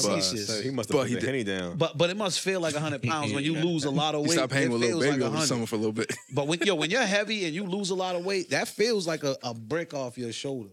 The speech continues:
Speaker 2: You know what I'm saying?
Speaker 1: You
Speaker 2: I,
Speaker 1: could
Speaker 2: I think
Speaker 1: see
Speaker 2: he got a lot to prove too.
Speaker 1: you,
Speaker 2: you know?
Speaker 1: you could see Harden wasn't that, wasn't himself
Speaker 2: Yeah.
Speaker 1: last year. You know what I mean? And
Speaker 2: Yo, he live in New York and wanna drive to Philly for games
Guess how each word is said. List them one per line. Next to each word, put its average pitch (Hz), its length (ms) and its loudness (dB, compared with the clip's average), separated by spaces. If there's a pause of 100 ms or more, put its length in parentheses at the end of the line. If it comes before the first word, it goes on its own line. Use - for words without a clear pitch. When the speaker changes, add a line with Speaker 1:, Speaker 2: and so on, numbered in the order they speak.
(200)
Speaker 2:
You 139 80 -4
know 147 60 -2
what 151 100 -4
I'm 143 60 -6
saying? - 160 0
Speaker 1:
You 185 80 4
Speaker 2:
I, - 20 2
Speaker 1:
could 262 140 2
Speaker 2:
I - 20 6
think - 200 2
Speaker 1:
see - 60 0
Speaker 2:
he 247 60 -4
got 185 140 0
a 147 40 -2
lot 139 220 -6
to 135 80 -8
prove 110 340 -6
too. - 140 -6
Speaker 1:
you, 98 60 -6
Speaker 2:
you 151 160 0
know? - 80 -10
Speaker 1:
you 143 200 0
could 208 160 2
see 147 200 4
Harden 113 360 0
wasn't 98 400 0 (840)
that, 95 380 -2 (260)
wasn't 110 400 0
himself 107 680 0
Speaker 2:
Yeah. 107 160 -10
Speaker 1:
last 92 280 -2
year. 80 200 -4 (140)
You 87 100 -4
know 90 60 0
what 90 60 0
I 87 40 0
mean? 90 260 0
And 98 200 0
Speaker 2:
Yo, 170 80 0
he 147 60 0
live 170 220 -2
in 165 100 -2
New 160 80 0
York 156 420 0
and 143 80 -2
wanna 143 240 -2
drive 139 380 -4
to 131 100 -4
Philly 151 380 -2
for 131 120 -8
games 123 720 -6